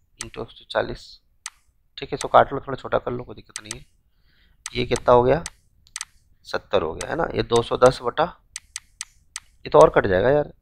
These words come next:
नहीं, नहीं, रुको, ठीक ही तो लग रहा है मुझे, पैंतीस हो गया ना ये, पैंतीस और कट जा-, अरे यार क्या इतना माथा फोड़ी कर रहे हो? सीधा सीधा काट दो इसको, ये दो हो गया, दो से कट गया ये पैंतीस बार में,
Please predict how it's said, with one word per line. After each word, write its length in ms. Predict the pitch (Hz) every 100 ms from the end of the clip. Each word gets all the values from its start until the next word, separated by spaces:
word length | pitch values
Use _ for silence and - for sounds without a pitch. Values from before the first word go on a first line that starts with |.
| _ _ _
नहीं, 140 | 147 151
नहीं, 160 | 131
रुको, 240 | - - - - _ _ _ _ _ - _ _ _ _ _ _ _ _ _ _ _ _ _ _ _ -
ठीक 160 | 160
ही 60 | 160
तो 100 | 151
लग 140 | 113
रहा 80 | 117
है 60 | 131
मुझे, 120 | 123
पैंतीस 440 | 123 131 131 170 -
हो 40 | 101
गया 120 | 117
ना 80 | 170
ये, 240 | 113 - _ _ _ _ _ _ - - - _ -
पैंतीस 260 | 117 156
और 100 | 160 160
कट 160 | 165
जा-, 100 | 156
अरे 220 | 110 113
यार 160 | 104 98
क्या 240 | - 107
इतना 280 | 107 - 139
माथा 260 | 151 90 -
फोड़ी 240 | - 92 90
कर 120 | 92
रहे 80 | 104
हो? 80 | _ _ _ _ _ _
सीधा 220 | - 139
सीधा 160 | 147 147
काट 200 | 147 143
दो 120 | 139
इसको, 300 | 127 - 123 _ _
ये 80 | -
दो 140 | - 131
हो 100 | 123
गया, 120 | 107
दो 160 | 107 113
से 100 | 117
कट 140 | 113
गया 140 | 110 95
ये 200 | 95 - -
पैंतीस 340 | 104 - 104 -
बार 140 | 87
में, 120 | 92